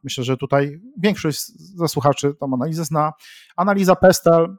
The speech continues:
czyli, em, elementy, które tutaj analizujemy, polityczne, ekonomiczne, społeczne, technologiczne, środowiskowe i prawne. No i trzecia analiza pięciu sił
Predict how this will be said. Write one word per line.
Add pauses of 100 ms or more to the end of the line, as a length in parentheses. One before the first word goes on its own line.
(140)
czyli,
em,
elementy,
które
tutaj
analizujemy,
polityczne,
ekonomiczne, (140)
społeczne, (540)
technologiczne,
środowiskowe
i
prawne. (640)
No
i
trzecia
analiza (160)
pięciu
sił